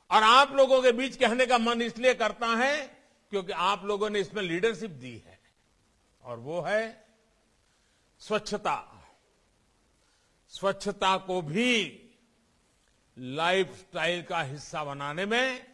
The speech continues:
आप सभी नौजवानों का बहुत बड़ा योगदान है। आजादी की लड़ाई में हमारे ऐसे अनेक सेनानी रहे हैं जिनके योगदान को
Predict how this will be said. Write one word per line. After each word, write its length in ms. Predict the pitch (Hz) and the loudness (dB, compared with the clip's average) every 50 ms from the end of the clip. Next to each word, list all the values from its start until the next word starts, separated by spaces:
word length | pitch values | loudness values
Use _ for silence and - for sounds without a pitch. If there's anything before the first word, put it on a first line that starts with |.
| _ _ _ _ _ _ _ _ _ _ _ _ _ _ _ _ _ _ _ _ _ _ 131 | _ _ _ _ _ _ _ _ _ _ _ _ _ _ _ _ _ _ _ _ _ _ 0
आप 380 | 143 170 175 175 175 175 - | 4 4 6 4 4 2 -4
सभी 420 | - - - 196 214 226 269 262 233 | -14 -6 -2 -2 0 2 0 0 2
नौजवानों 640 | 208 196 190 196 180 185 180 185 185 180 180 175 | 2 2 0 2 0 0 2 2 0 0 0 -4
का 440 | 160 139 156 139 123 104 95 - - _ _ _ _ _ _ _ _ _ _ _ _ _ | -4 -4 -6 -6 -6 -8 -12 -18 -20 _ _ _ _ _ _ _ _ _ _ _ _ _
बहुत 380 | 110 120 160 160 180 220 220 185 | -10 -8 -6 2 4 4 2 2
बड़ा 300 | 147 139 180 185 190 180 | -2 -6 -2 0 0 0
योगदान 600 | 170 156 151 147 143 139 143 160 156 151 139 117 | -2 -2 -6 -6 -8 -6 -6 -6 -6 -6 -8 -12
है। 200 | - - - - _ _ _ _ _ _ _ _ _ _ _ _ _ _ _ _ _ _ _ _ _ _ _ _ _ _ _ _ - | -16 -20 -20 -20 _ _ _ _ _ _ _ _ _ _ _ _ _ _ _ _ _ _ _ _ _ _ _ _ _ _ _ _ -4
आजादी 560 | 139 151 160 160 147 139 147 160 165 156 170 | -2 -2 -2 -2 -4 -4 -6 -6 -4 -6 -10
की 160 | 143 - 156 | -10 -10 -10
लड़ाई 360 | 147 139 143 160 180 185 190 | -8 -6 0 2 2 2 2
में 300 | 196 196 196 202 208 196 196 - _ _ _ _ _ _ _ _ _ _ _ _ _ _ _ _ _ _ _ _ _ - | 0 -2 -4 -4 -6 -8 -12 -18 _ _ _ _ _ _ _ _ _ _ _ _ _ _ _ _ _ _ _ _ _ -8
हमारे 420 | 147 170 190 202 202 214 214 208 | -6 -2 2 4 4 6 4 4
ऐसे 340 | 208 196 208 214 208 214 240 | 4 2 2 0 2 0 -2
अनेक 800 | 233 - 202 214 240 277 311 339 339 330 320 - - - - - _ | 0 0 -2 -2 0 0 0 2 2 2 2 0 -4 -12 -20 -20 _
सेनानी 640 | - - - - 220 220 220 240 254 269 294 311 294 | -20 -18 -4 -2 0 2 4 4 4 4 4 2 0
रहे 280 | 247 208 165 135 135 | 0 -2 -2 -4 -6
हैं 280 | 127 113 - - - _ _ _ _ _ _ _ _ _ _ _ _ _ _ _ _ _ _ _ _ _ _ _ _ _ 117 | -12 -16 -20 -20 -20 _ _ _ _ _ _ _ _ _ _ _ _ _ _ _ _ _ _ _ _ _ _ _ _ _ -18
जिनके 440 | 110 131 180 185 196 190 196 202 180 | -10 -8 -6 -6 -6 -4 0 0 0
योगदान 600 | 175 165 165 180 180 175 170 185 190 202 214 214 | 0 2 -2 -2 -2 0 2 4 4 4 2 0
को 500 | - 226 240 262 269 262 262 - - | 2 4 4 4 4 4 0 -10 -18